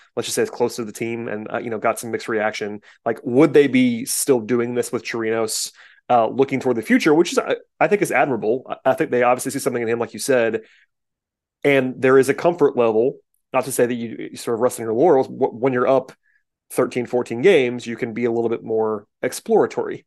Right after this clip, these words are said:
this time of year. If they were up two, I don't know if Chirinos even pitches Saturday. Well, I mean, I don't know. We'll never know. But it's one of those things where they can, they have a little bit more wiggle room here.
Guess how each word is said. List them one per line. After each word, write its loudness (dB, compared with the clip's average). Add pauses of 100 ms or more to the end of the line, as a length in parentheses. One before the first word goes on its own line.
(100)
this -8
time -8
of -16
year. -14
If -8
they 4
were 4
up -2
two, 4 (460)
I 2
don't -2
know 4
if 0
Chirinos 0
even -2
pitches -2
Saturday. -2
Well, -2
I 0
mean, 2
I 4
don't 4
know. 4
We'll 0
never 4
know. -4 (260)
But 0
it's -4
one 4
of 6
those 4
things -2
where -2
they 4
can, -4
they 0
have 0
a 2
little 4
bit 0
more 4
wiggle 4
room -2
here. 0